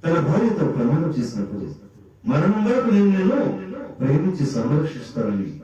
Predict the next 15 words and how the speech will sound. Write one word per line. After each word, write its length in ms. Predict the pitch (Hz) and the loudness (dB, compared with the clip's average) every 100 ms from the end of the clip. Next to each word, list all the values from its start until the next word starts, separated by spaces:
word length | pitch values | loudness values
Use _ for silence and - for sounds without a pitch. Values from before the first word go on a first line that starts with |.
| 101 101 - _ _ - | -18 -20 -20 _ _ -8
చెప్పొచ్చు, 460 | 214 - - - 80 - - - - 82 | -6 -4 -6 -6 -8 -8 -16 -20 -20 -12
ప్రమాణం 380 | 95 98 120 113 | -4 -2 -2 -2
చేయొచ్చు, 420 | 95 90 87 - - - - _ - - - | -6 -10 -12 -16 -18 -20 -20 _ -20 -20 -12
కానీ 280 | 95 80 76 76 - - - _ _ _ - _ 80 | -10 -10 -12 -16 -20 -20 -20 _ _ _ -20 _ -12
ఆ 20 | 78 | -10
ప్రమాణం 440 | - 135 156 247 233 | -10 -6 -2 -2 -2
వరకు 220 | 147 95 - | -4 -6 -6
మర్చిపోవచ్చు. 680 | 78 - - 78 80 - - - - _ - _ _ - | -10 -12 -14 -14 -14 -16 -20 -20 -20 _ -20 _ _ -14
కానీ 200 | 98 80 98 | -12 -8 -6
దేవుడికి 500 | 98 98 - - - - - - - - - 196 | -4 -4 -6 -12 -16 -18 -20 -20 -20 -20 -12 -8
మాట 140 | 202 - | -6 -4
తప్పని 340 | - 147 143 127 | -4 0 0 0
వాడు, 220 | 185 - - - - - - - - | -4 -10 -12 -16 -18 -20 -20 -20 -10
ఆయన 160 | 202 - - 147 | -6 -4 -4 0
అబద్ధమాడుటకు 840 | 175 160 160 165 185 185 147 123 | 0 2 0 2 2 0 0 -2